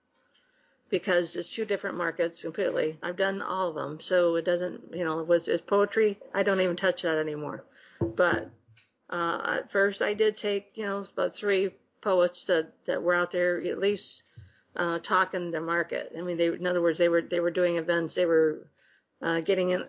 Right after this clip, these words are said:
in front of, um, in front of people and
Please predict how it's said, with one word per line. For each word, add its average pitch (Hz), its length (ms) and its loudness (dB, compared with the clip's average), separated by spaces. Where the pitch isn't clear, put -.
in 180 120 0
front 196 240 0
of, 175 220 0
um, 160 460 -4
in 175 180 0
front 214 180 2
of - 60 -4
people 214 320 -2
and 175 380 0